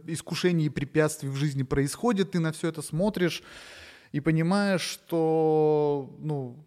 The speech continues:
ты без воли Божией не можешь ничего решить. В какой-то момент это начинает приходить. То есть ты вот это вот, э,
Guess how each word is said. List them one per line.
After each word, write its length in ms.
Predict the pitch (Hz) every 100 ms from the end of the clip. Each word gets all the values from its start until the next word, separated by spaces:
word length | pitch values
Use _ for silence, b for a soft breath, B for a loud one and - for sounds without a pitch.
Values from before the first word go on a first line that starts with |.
| _ _ _
ты 480 | 151 156 160 156 147
без 560 | 131 147 156 135 135 - _ _
воли 420 | 123 120 143 190 277
Божией 420 | 277 269 214 226
не 140 | 214
можешь 360 | 226 311 262 -
ничего 240 | 226 - 233
решить. 360 | - 247 - _ - _ _ _ _ _ _ _ _ _ _
В 120 | 147 -
какой-то 400 | 156 233 254 226
момент 340 | 190 226 226
это 140 | 180
начинает 400 | 185 - 202 170 165
приходить. 520 | 156 175 165 165 -
То 100 | 127
есть 180 | 120 -
ты 1160 | 156 156 151 151 147 147 147 143 143 135 135 135 B B B B B _ _ _
вот 180 | 170 165
это 140 | 208
вот, 260 | 180 175 -
э, 580 | 190 156 156 151 147